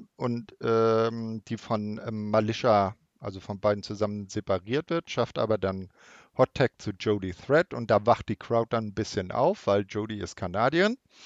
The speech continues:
äh, die dann eben von ihrer heimischen Kal-, Kulisse so richtig loslegt. Sch-, äh, Spitfire ehren dann die, äh,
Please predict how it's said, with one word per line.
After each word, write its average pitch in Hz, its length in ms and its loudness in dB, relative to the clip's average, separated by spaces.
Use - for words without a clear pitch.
äh, 131 300 12
die 135 140 2
dann 120 480 2
eben 123 260 -2
von 117 400 0
ihrer 104 440 4
heimischen 117 420 -2
Kal-, 110 360 -2
Kulisse 113 380 -6
so 101 120 -6
richtig 101 400 -8
loslegt. 117 800 -2
Sch-, - 340 -20
äh, 123 240 8
Spitfire 156 640 2
ehren 160 280 0
dann 143 220 0
die, 127 640 -2
äh, 113 840 2